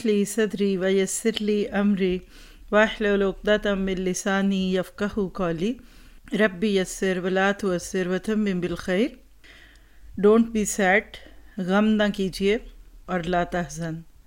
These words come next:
آج اس کا ڈے ٹوئنٹی تھری ہے۔ اللہ تعالیٰ سے اس دعا کے ساتھ شروع کریں گے کہ یہ ہمارے سارے غموں کو ایک ہی غم میں بدلنے کا ذریعہ بنا دے، اور وہ ہے غم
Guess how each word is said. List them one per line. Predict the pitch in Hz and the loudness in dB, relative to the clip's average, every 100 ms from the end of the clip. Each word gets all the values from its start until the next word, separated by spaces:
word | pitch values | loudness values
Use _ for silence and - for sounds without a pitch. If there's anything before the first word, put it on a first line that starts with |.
| - - - - - | -20 -20 -20 -6 4
آج | 220 214 | 4 4
اس | 226 | -2
کا | - 214 | 2 2
ڈے | 196 208 | 4 2
ٹوئنٹی | 208 196 190 190 | 0 -4 -4 -6
تھری | - 214 220 | -4 -4 -2
ہے۔ | 208 196 - - - - | -2 -4 -6 -20 -20 -14
اللہ | 269 185 | -6 -4
تعالیٰ | - 190 190 | -2 0 0
سے | 196 | 0
اس | 196 - | -2 0
دعا | 185 | -2
کے | 180 196 | 0 -2
ساتھ | 208 202 | -2 -4
شروع | - 196 | -4 -4
کریں | - 185 185 185 | -2 -2 0 -2
گے | 190 - - - - - - | -4 -6 -20 -20 -20 -20 -2
کہ | 220 | 2
یہ | 220 214 214 | 4 4 2
ہمارے | 202 190 180 196 202 196 | 0 0 2 0 -2 -6
سارے | - 202 208 220 202 | 0 2 4 4 2
غموں | 185 190 208 | 0 0 0
کو | 196 180 185 | 0 0 0
ایک | 220 233 233 | 2 2 4
ہی | 220 | 2
غم | 196 | 4
میں | 196 196 202 214 214 | 4 2 0 -2 -4
بدلنے | 185 175 190 196 | -4 -2 -2 -2
کا | 196 | -2
ذریعہ | 196 190 185 196 | -2 -2 -2 -2
بنا | 196 185 180 180 | -2 -2 -2 -2
دے، | 208 - - - | -6 -8 -12 0
اور | 214 | 0
وہ | 190 208 208 | 2 0 4
ہے | 233 240 - _ - - - - | 4 2 -6 _ -20 -20 -20 -8
غم | 190 190 208 | 0 4 6